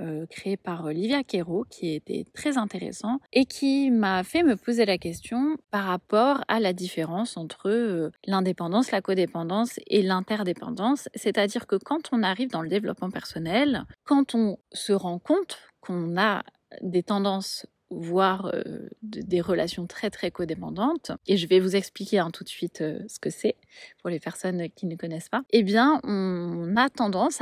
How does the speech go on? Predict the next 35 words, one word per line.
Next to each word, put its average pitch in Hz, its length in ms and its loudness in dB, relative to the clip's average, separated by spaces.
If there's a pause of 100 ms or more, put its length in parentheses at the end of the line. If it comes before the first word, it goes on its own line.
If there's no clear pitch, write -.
(100)
à 254 100 2
penser 214 540 -2
que 262 300 -2
du 196 180 -4
coup, 240 460 -4 (100)
euh, 170 460 0 (100)
pour 302 220 0
guérir 233 580 2
de 190 80 4
la 170 160 2
codépendance, 185 800 -4
il 220 200 0
faut 233 200 0
devenir 196 480 0
totalement 196 500 0
indépendant 180 600 -4 (100)
et 214 80 2
donc 240 240 0
ne 208 80 2
reposer 185 500 0
sur - 280 -4
personne. - 520 -8 (200)
Et 247 120 10
ça, 302 440 6
je 254 80 4
trouve - 320 -6
que 208 200 4
c'est 190 460 2 (300)
un 254 120 4
peu 339 160 4
une 208 200 4
dérive 208 580 0 (160)
du 185 200 -6
développement 160 440 -2
personnel, 180 720 0